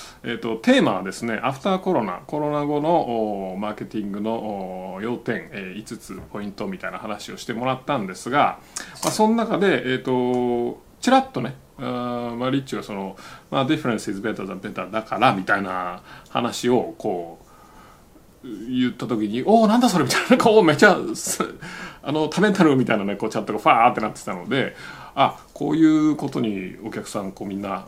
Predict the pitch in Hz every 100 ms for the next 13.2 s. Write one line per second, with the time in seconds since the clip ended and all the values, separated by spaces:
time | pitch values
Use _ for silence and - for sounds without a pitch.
0 | - 104 117 135 - 113 95 - 92 80
1 | - - - 113 101 143 127 101 120 90
2 | 107 123 131 131 - 156 110 117 101 95
3 | 101 92 104 92 85 - - 90 - 92
4 | 85 90 - 90 90 127 123 92 82 82
5 | 90 - - - - - - - - -
6 | 180 202 - 139 131 131 123 123 123 135
7 | 131 120 180 185 160 123 101 98 113 110
8 | 113 98 98 107 104 92 - 92 101 135
9 | 110 90 - _ _ - 92 - 135 196
10 | 110 101 120 156 233 208 165 160 156 -
11 | 113 95 113 113 147 143 131 127 - -
12 | - 135 123 113 98 90 87 - 92 90
13 | -